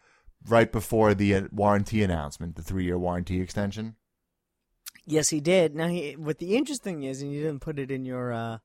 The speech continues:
Speaker 2: oh, there you go. You did put it in there. Um, the stock price barely took a hit. And that's to quote the article. So
Speaker 1: Right.
Speaker 2: there's
Speaker 1: Well
Speaker 2: a good chance he won't get in any trouble because I don't think he really made as much as he thought he was going to.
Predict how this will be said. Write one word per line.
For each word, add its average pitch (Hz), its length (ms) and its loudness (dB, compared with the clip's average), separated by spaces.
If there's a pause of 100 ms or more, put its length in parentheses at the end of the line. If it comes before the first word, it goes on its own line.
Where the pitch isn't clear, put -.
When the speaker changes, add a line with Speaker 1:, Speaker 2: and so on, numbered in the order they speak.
(420)
Speaker 2:
oh, 175 80 0
there 196 140 4
you 156 60 2
go. 127 80 2
You 127 80 -2
did 147 200 -10
put 127 160 -8
it 120 80 -4
in 110 120 -6
there. 101 180 -8 (640)
Um, 175 840 2 (100)
the 147 520 2
stock 214 380 -2
price 185 360 -2
barely 165 420 2
took - 200 -8
a 127 60 -6
hit. - 360 -10 (440)
And 117 240 -10
that's 120 220 -8
to 123 100 -16
quote 113 260 -14
the 113 100 -8
article. 110 400 -8 (560)
So 107 100 6
Speaker 1:
Right. 95 220 8
Speaker 2:
there's 87 140 0
Speaker 1:
Well 156 160 8
Speaker 2:
a - 40 6
good 269 200 2
chance 247 380 -2
he 220 120 -6
won't 202 260 0
get 208 160 -2
in 180 100 -6
any 175 220 -2
trouble 170 340 -4
because 156 260 -8
I 143 140 0
don't 156 220 -2
think 160 160 -10
he 170 100 -6
really 143 360 -2
made 135 400 -2
as 127 140 -4
much 131 280 -4
as 117 100 -10
he 113 120 -12
thought 113 300 -6
he 117 120 -10
was 110 140 -8
going 117 300 -6
to. 214 200 -6